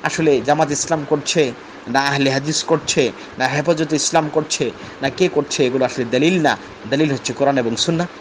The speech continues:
সত্যিকার অর্থে কোরআন এবং সুন্নায় যেহেতু এগুলো নেই, তাই এগুলো করার কোনো সুযোগ নেই। কেউ ইবাদতের নামে কিছু করতে চাইলে অবশ্যই তাকে দলিল দিয়ে করতে হবে। আর যেহেতু তাদের দলিল নেই, সুতরাং এক্ষেত্রে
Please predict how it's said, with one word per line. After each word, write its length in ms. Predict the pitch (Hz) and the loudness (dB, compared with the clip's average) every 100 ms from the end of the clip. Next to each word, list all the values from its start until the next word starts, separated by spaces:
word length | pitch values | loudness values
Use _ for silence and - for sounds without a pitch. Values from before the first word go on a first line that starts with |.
| - | -6
সত্যিকার 340 | 190 185 190 180 | -2 0 4 4
অর্থে 200 | 151 156 | 4 0
কোরআন 280 | 151 147 135 | 2 2 2
এবং 200 | 131 120 | 0 0
সুন্নায় 320 | 170 180 196 | 0 2 4
যেহেতু 300 | 165 147 151 | 6 4 4
এগুলো 260 | 123 120 | 2 2
নেই, 380 | 110 120 180 151 - - - | 0 0 2 2 -2 -12 -4
তাই 160 | 139 135 | 2 2
এগুলো 220 | 135 135 | 4 2
করার 260 | 127 123 120 | 2 2 0
কোনো 160 | 117 | -2
সুযোগ 300 | 110 131 139 160 | -4 -2 -2 2
নেই। 200 | 180 175 - - - - | 2 0 -4 -18 -8 4
কেউ 280 | 226 190 120 - - | 6 6 2 -8 -6
ইবাদতের 480 | 151 151 180 165 175 | -2 4 4 4 0
নামে 200 | 160 143 | 2 2
কিছু 220 | 139 - | 0 -2
করতে 260 | 143 139 131 | -2 -4 -2
চাইলে 160 | 139 135 | 0 2
অবশ্যই 280 | 135 - | 2 0
তাকে 200 | 147 135 | -4 -2
দলিল 320 | 131 131 156 156 | -2 2 2 4
দিয়ে 140 | 143 | 2
করতে 260 | 123 107 113 | 0 -4 -4
হবে। 160 | 110 95 - - | -4 -6 -10 -6
আর 100 | 120 | -2
যেহেতু 380 | 131 160 190 190 | 2 4 4 2
তাদের 360 | 175 147 135 117 | 2 2 0 2
দলিল 420 | 139 170 180 147 | 4 6 6 4
নেই, 320 | 170 233 143 - - - | 6 4 4 -4 -16 -8
সুতরাং 340 | 151 147 143 117 - - - | -2 4 4 2 -6 -16 -4
এক্ষেত্রে 460 | 143 147 139 156 | 0 0 2 4